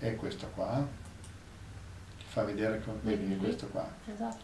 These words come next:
Speaker 1: Eh già, c'è i pistili dello
Speaker 2: Sì.
Speaker 1: zafferano, guarda lì.
Speaker 2: Il crocus da zafferano.
Speaker 1: Sì.
Speaker 2: Pensa a te.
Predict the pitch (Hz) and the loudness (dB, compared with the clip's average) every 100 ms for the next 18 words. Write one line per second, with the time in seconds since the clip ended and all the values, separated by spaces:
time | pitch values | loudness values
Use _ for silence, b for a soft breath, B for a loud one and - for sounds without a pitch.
0 | - 165 120 - - 120 120 113 - 127 | 4 6 8 6 6 6 6 4 4 4
1 | 127 117 110 113 117 - - - 107 113 | 4 2 0 0 2 2 2 -2 -2 -2
2 | - 165 208 202 196 - 202 - 185 190 | -4 -4 -4 0 0 0 -2 -4 -6 -6
3 | 185 233 247 - - - - - - 131 | -8 -6 -6 -6 -8 -12 -12 -12 -6 -4
4 | 123 - - - - - - - - - | -4 -6 -8 -6 -6 -8 -12 -12 -12 -12
5 | - - 233 - - - - - | -12 -2 -2 -2 -4 -6 -8 -10